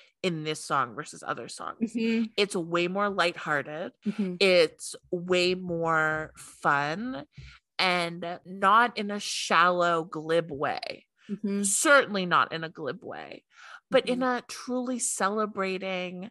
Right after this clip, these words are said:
Speaker 1: life and chance and the kind of, like,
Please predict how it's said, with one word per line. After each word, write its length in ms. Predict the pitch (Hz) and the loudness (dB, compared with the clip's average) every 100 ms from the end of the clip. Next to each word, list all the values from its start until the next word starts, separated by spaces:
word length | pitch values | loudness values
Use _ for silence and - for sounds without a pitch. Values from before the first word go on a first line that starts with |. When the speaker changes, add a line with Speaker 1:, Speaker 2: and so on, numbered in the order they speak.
| - | -10
Speaker 1:
life 640 | - 175 170 160 175 190 196 | -2 -2 2 0 0 -2 -4
and 200 | 175 160 | -6 -6
chance 840 | - - 170 160 175 214 - - - - | -8 -6 0 0 0 -4 -8 -8 -8 -2
and 720 | 170 165 160 156 160 160 185 _ | 0 2 -2 -6 -10 -12 -14 _
the 380 | - 202 196 190 - | -4 0 2 2 0
kind 160 | 254 | -6
of, 80 | 277 | -4
like, 140 | 330 | -4